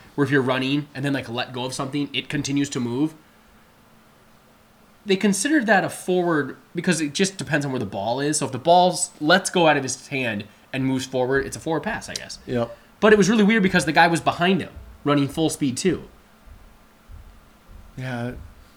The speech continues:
Speaker 1: It was, it was weird. It looks like a lateral when you watch it because everyone's moving in the same direction.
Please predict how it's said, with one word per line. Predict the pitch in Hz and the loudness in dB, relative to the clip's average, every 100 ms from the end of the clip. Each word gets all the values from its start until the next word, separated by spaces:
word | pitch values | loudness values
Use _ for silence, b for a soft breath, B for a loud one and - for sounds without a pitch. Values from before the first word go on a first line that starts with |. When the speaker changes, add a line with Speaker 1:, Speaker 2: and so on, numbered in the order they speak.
| - | -2
Speaker 1:
It | 190 | 0
was, | 165 - | 0 -2
it | 202 | -2
was | 170 131 | -2 0
weird. | 143 101 | -2 0
It | 214 | 4
looks | 196 277 262 | 6 6 6
like | 208 | 4
a | 185 | 6
lateral | 170 165 127 | 4 4 2
when | 127 | -2
you | 120 | 2
watch | 131 113 - | 2 2 -4
it | - | -6
because | 127 127 | -4 -2
everyone's | 120 131 143 127 | 0 2 0 2
moving | 131 147 | 2 2
in | 135 | 0
the | 131 | -2
same | 139 | -2
direction. | 143 120 110 117 127 | -2 -2 -2 -6 -6